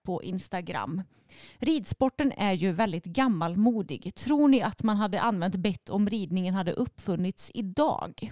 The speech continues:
Alltså jag tänker som så här, att jag tror inte att ridning hade uppfunnits idag och varit en grej idag. För hästar har ju använts sedan urminnes tider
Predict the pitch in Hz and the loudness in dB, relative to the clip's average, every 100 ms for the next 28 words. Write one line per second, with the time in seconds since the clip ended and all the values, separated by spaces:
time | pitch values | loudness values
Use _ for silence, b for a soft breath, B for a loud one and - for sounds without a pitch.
0 | - - 202 240 - 214 262 294 - 240 | -10 -2 4 4 4 2 2 0 0 0
1 | 170 - 170 160 226 - _ _ - 214 | 0 -2 -4 -2 -6 -10 _ _ -2 0
2 | 180 202 143 151 208 - 226 226 208 240 | 2 0 0 -2 -4 -6 -2 2 2 2
3 | 294 - 180 196 214 170 175 180 185 - | 2 2 0 0 -2 -2 -2 -2 -2 -2
4 | - - - 269 262 277 - 233 202 - | -6 -10 -4 2 4 2 -2 -4 -2 -4
5 | - - - 214 190 175 208 208 185 226 | -6 -12 -8 -4 -4 -4 0 0 2 -2
6 | 247 262 226 175 64 - - 214 202 b | -2 -4 -6 -4 -6 -4 2 2 2 b
7 | b b b 240 - 240 226 254 247 - | b b b 0 0 0 4 6 6 4
8 | 240 185 170 175 - - 196 185 - - | 2 2 0 -2 -6 -4 -2 -2 -6 -4
9 | 240 180 156 180 185 175 - - 240 190 | -2 0 0 0 0 -2 -6 -10 -6 -4
10 | 165 180 196 | -4 -2 0